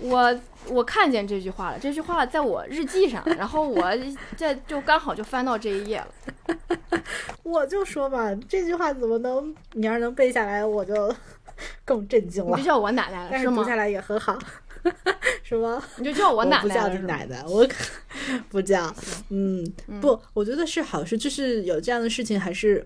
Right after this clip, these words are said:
Speaker 2: 我，我，不，我觉得我叫你，就是我一直认为你是我的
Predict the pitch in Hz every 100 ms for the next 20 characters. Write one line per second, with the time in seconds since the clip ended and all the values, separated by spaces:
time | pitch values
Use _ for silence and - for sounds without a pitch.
0 | - 196 208 202 196 - - - - -
1 | - - - 208 208 262 381 339 262 196
2 | 170 254 233 208 180 160 147 98 - -
3 | 247 262 254 226 247 247 240 196 196 202
4 | 170 170 165 160